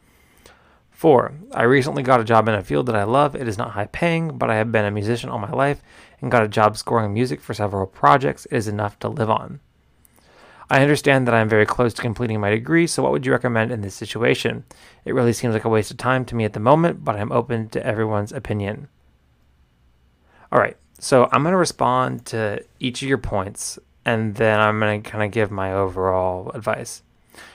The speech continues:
You're not good at your major. Your G P A is two point four. I don't think that's enough, enough of a reason to drop, because that you'll, you'll find, as you talk to people with engineering degrees that are working in the field, that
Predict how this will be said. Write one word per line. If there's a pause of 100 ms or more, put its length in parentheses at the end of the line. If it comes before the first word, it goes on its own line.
(140)
You're
not
good
at
your
major.
Your
G
P
A
is
two
point
four. (480)
I
don't
think
that's
enough, (220)
enough
of
a
reason
to
drop, (480)
because (200)
that
you'll,
you'll
find, (100)
as
you
talk
to
people
with
engineering
degrees
that
are
working
in
the
field,
that